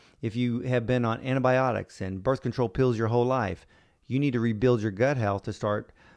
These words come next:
rebuilding the manufacturing <laughs> process for vitamin K,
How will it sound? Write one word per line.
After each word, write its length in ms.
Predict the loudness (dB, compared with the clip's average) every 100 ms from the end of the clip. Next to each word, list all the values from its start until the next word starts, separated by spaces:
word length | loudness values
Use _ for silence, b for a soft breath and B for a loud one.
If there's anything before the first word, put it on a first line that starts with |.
| b
rebuilding 800 | -2 2 4 4 2 0 -2 -2
the 180 | 0 0
manufacturing 600 | 0 0 0 0 0 -4
<laughs> 100 | 0
process 420 | -2 0 0 -2
for 140 | -6
vitamin 420 | -2 0 0 -2 -6
K, 480 | -4 -2 0 -2